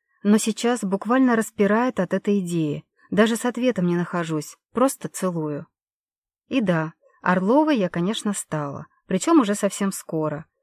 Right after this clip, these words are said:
Весной Дима сделал мне предложение во время прогулки на вертолёте по городу. Надпись была выложена внизу цветами. Так красиво и неожиданно, что дух захватывало.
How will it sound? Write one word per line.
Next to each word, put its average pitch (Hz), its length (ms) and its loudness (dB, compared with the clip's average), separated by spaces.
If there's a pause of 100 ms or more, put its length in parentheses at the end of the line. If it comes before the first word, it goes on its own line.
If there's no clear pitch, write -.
(160)
Весной 240 420 4
Дима 240 300 2
сделал 208 340 0
мне 202 140 2
предложение 180 680 2
во 175 140 0
время 226 260 0
прогулки 180 480 -4
на 185 100 0
вертолёте 170 540 -2
по 190 140 -2
городу. 147 560 -4 (580)
Надпись 208 420 2
была 185 220 2
выложена 220 540 0
внизу 180 280 -2
цветами. 151 680 -6 (400)
Так 202 160 4
красиво 240 480 0
и 214 80 4
неожиданно, 202 560 0
что - 180 -2
дух 214 260 0
захватывало. 156 760 -4